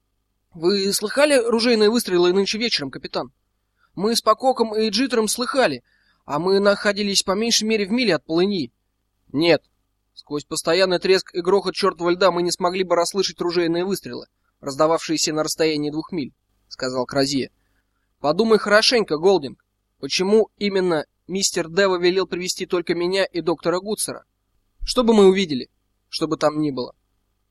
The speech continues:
"Он сказал, что абсолютно уверен, что чудовище мертво,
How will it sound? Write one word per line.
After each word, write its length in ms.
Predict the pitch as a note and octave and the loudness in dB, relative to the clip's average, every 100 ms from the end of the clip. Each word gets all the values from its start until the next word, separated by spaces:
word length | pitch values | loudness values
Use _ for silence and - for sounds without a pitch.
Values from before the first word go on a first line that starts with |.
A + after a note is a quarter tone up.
| _ _ _ _ | _ _ _ _
"Он 280 | E3+ G#3+ A#3+ | 0 0 0
сказал, 340 | - A3+ B3+ | 0 2 2
что 340 | A#3+ B3 A#3+ A3+ | 2 4 4 6
абсолютно 480 | G#3+ B3 B3+ A#3+ | 4 0 -2 -2
уверен, 240 | B3 C#4+ A#3+ | -2 0 0
что 200 | - G#3+ | 0 -2
чудовище 440 | G#3+ B3 A#3+ A#3 | 0 0 0 0
мертво, 440 | A#3+ B3 C4+ A3+ | 0 0 0 -2